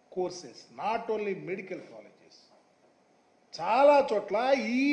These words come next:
చరిత్రను చంద్రబాబు నాయుడు గారే పురికొల్పినటువంటి పరిస్థితి కూడా చూసాం, not only medical colleges. అందుకని ఈ యొక్క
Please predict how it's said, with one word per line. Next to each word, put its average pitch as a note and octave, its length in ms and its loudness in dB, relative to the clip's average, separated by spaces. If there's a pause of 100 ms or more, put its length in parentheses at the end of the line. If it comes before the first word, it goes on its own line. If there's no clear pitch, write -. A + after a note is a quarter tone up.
(140)
చరిత్రను A#3+ 540 0 (220)
చంద్రబాబు C4 600 4
నాయుడు A3+ 320 4
గారే G#3 300 12 (1500)
పురికొల్పినటువంటి G3+ 840 -8
పరిస్థితి - 380 -12
కూడా D3 140 -10 (100)
చూసాం, D3+ 300 -10 (140)
not G#3+ 160 2 (100)
only G3+ 140 -2 (100)
medical E3 340 -8
colleges. G#2+ 400 -16 (960)
అందుకని C#4+ 340 8 (160)
ఈ C4+ 40 4 (100)
యొక్క D4 180 10